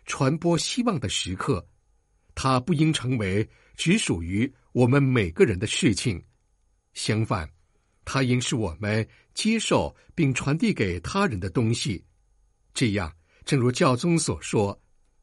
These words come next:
整个世界都能理解这来自天主的希望，也可传达真理、走向他人、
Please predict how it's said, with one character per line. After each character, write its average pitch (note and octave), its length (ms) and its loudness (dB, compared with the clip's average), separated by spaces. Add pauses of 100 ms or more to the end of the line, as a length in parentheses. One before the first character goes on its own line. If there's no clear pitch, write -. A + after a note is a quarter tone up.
(280)
整 A#2 240 2
个 C#3+ 100 -6
世 - 200 0
界 A2+ 320 2 (240)
都 G#3+ 120 4
能 E3+ 200 4
理 D3+ 220 2
解 F2 340 -4 (240)
这 - 120 2
来 G#2+ 200 2
自 A2+ 280 2
天 A3+ 360 0
主 G#2+ 160 -4
的 F#2+ 120 -12
希 - 240 -4
望， G2 260 0 (640)
也 A#2+ 180 2
可 A2+ 380 0
传 C3+ 320 0
达 C3 160 0
真 A3 320 2
理、 F2+ 260 -2 (140)
走 G#2 340 2
向 D#3+ 240 0
他 G3+ 260 -2
人、 G#2+ 340 -2